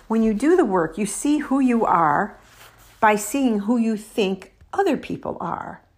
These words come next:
Eventually, you come to see that everything outside you reflects your own thinking. You are the storyteller, the projector of all stories, and the world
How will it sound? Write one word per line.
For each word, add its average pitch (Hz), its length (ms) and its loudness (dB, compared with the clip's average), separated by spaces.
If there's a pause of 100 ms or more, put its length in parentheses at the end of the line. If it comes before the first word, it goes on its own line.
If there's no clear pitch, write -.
(680)
Eventually, 262 640 2
you 196 80 0
come 262 280 -4
to 320 60 0
see 202 280 -2
that 175 320 -4
everything 247 580 -2
outside 180 680 -2
you 156 160 -6
reflects 170 840 -6
your 196 420 -4 (120)
own 170 380 -8
thinking. 151 580 -12 (720)
You 262 200 2
are 320 80 2
the 285 100 0
storyteller, 180 920 -4 (480)
the 220 80 0
projector 220 680 -4
of 180 220 -6
all 196 220 0
stories, 151 720 -6 (640)
and 208 180 0
the 202 60 2
world 220 580 0